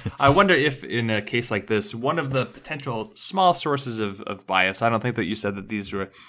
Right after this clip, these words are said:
when you don't make the postseason in every season that you pitch in the regular season, of course. And so one of the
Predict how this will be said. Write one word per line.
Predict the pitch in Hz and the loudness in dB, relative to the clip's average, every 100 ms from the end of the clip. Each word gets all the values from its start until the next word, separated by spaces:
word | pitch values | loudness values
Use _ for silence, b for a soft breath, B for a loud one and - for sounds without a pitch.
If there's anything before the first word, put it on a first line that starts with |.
| B B B B | B B B B
when | - 127 127 69 | -2 0 0 0
you | 135 | 4
don't | 151 196 | 6 6
make | 165 | 4
the | - | 0
postseason | 135 123 120 101 98 | 4 4 2 -2 -2
in | - 98 | -4 -2
every | 92 95 | 0 -2
season | 92 92 92 | -4 -4 -4
that | 87 87 | -6 -8
you | |
pitch | 92 90 | -8 -10
in | 90 | -8
the | 98 | 0
regular | 180 107 | 2 0
season, | 87 95 85 | -2 -10 -12
of | - - | -16 -12
course. | 92 82 - | -12 -12 -12
And | 92 | -14
so | 92 92 | -8 -6
one | 98 123 | -2 -2
of | 113 104 | -2 -4
the | 101 90 | -4 -4